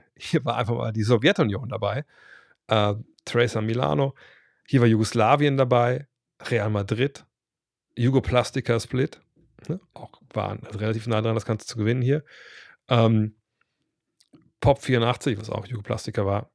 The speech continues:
Ähm, damals mit Toni Kukoc und so. Äh, dann Juventud war nah dran, die Lakers zu schlagen.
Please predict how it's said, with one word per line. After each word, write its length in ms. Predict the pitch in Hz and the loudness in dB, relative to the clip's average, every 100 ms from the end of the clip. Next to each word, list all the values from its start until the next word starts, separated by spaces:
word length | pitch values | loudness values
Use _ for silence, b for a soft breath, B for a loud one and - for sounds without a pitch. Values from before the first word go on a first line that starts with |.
| _ | _
Ähm, 380 | - 101 92 92 - _ | -8 -6 -6 -10 -14 _
damals 260 | 104 101 | -6 -6
mit 120 | 110 110 | -8 -6
Toni 180 | 110 | -6
Kukoc 340 | 101 131 117 - | -4 0 -2 -2
und 100 | 95 | -6
so. 200 | 95 95 b b b b b | -4 -6 b b b b b
Äh, 240 | - 101 95 - | -8 -6 -6 -8
dann 260 | - 107 107 - | 0 0 0 0
Juventud 540 | 127 127 120 139 151 | 2 2 2 -2 -2
war 300 | 113 104 - | -2 -2 -4
nah 260 | - 110 104 | -4 0 2
dran, 220 | 110 110 | 2 0
die 100 | 110 | 2
Lakers 300 | 107 110 120 | 2 2 0
zu 120 | - | -4
schlagen. 420 | 113 110 104 104 | -4 -2 -2 -4